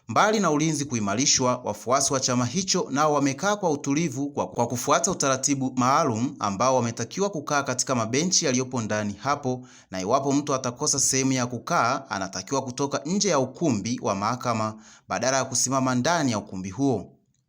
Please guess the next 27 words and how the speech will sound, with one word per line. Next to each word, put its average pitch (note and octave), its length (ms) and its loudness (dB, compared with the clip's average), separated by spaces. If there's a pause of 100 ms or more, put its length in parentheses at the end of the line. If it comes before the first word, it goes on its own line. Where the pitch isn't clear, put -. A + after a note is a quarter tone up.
(800)
Lissu G3+ 600 0
amewasilisha G#2+ 840 0
ombi, F3 360 0 (400)
<clears throat> - 1080 -6
Lissu F3 500 2
amewasilisha A#2 680 0
ombi F#3 320 0
mahakamani A#2 480 0
hapo C3+ 500 -2
akiomba B2 480 -2
Mahakama A2+ 380 -2
Kuu E3 320 -2
iitishe C3 480 0
jarada C3 360 0
la A#2 120 0
kesi - 400 -2
ya C#3+ 80 0
kuchapisha B2+ 480 -2
taarifa C3 480 0
za C3 160 0
uongo B2+ 640 -2 (340)
inayomkabili D3+ 720 0
katika D#3 320 0
Mahakama C3+ 400 2
ya A#2+ 60 0
Kimkazi A#2+ 720 -2
Kisutu C3 580 -2